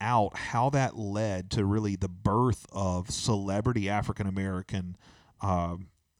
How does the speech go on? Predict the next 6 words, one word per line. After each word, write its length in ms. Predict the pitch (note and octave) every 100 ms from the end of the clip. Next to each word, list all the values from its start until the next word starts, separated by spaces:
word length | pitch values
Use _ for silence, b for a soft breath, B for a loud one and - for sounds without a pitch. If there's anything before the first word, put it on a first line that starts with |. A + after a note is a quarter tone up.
| -
preachers 800 | - D3 E3+ G#2 E2+ A2 - - G#2
within 360 | G#2+ A2 G#2
their 180 | G2+ G#2+
church 400 | - A#2 G2 -
culture 420 | - C3 - G#2+ -
and, 300 | A2+ G#2